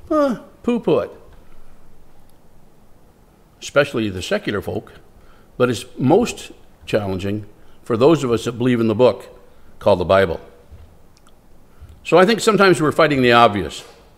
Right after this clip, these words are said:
We come to church and we hear the creation story, and it was alluded to in our previous worship. That creation story.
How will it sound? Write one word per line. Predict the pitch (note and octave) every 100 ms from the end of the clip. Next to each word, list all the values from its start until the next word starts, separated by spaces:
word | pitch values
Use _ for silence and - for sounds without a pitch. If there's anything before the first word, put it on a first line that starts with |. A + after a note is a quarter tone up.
| _ _ _ _ - - _
We | A#2
come | A#2 D3
to | D3
church | - F#3+ - - - _ - - - - - - - -
and | A2+
we | C3
hear | C#3 D#3+
the |
creation | D#3 D#3 F3+ F3
story, | C#3+ - G#2+ G2
and |
it | B2+
was | A#2
alluded | B2 C#3 D#3 B2+
to | C#3+ C3
in | B2+
our | A#2
previous | D#3 C3+ C3 -
worship. | D3+ C#3+ G2+ - - - - - - - - - - - - - _ _ - - _ _ _ _ _ _ _ -
That | B2 B2
creation | F3+ G#3+ - B2+
story. | - E2